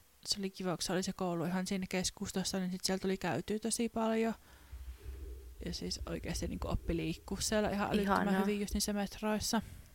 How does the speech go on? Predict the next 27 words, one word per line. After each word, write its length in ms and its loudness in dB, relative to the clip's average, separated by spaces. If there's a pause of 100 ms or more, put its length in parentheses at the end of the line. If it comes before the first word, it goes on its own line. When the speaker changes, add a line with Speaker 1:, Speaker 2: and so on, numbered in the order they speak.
(760)
Speaker 2:
Ihanaa. 600 -2 (1000)
Speaker 1:
Ties 280 2
tosi 240 2
hyvin, 220 4
mihinkä 360 2
mennä 360 2
ja 180 4
missä 380 2
on 100 -2
mikäkin. 600 -2
Ja 140 2 (1200)
sit 200 -2
Barcelonassa 600 4
on 80 2
kiva, 280 4
kun 160 -4
se 120 -2
on 60 -4
semmonen 360 -6
niinkun, 400 -8 (480)
siellä 260 0
on 60 0
rantaa 560 4
ja 140 4
sit 120 -8
sitä 280 2
kaupunkia. 760 0